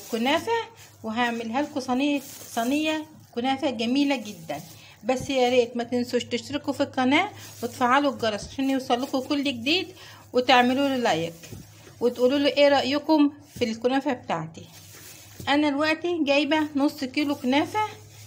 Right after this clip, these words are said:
انا كنت جايباها شعر،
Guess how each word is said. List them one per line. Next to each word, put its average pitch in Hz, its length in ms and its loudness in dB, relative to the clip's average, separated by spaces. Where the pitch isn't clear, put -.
انا 262 180 2
كنت 269 260 -2
جايباها 233 1400 2
شعر، 359 540 2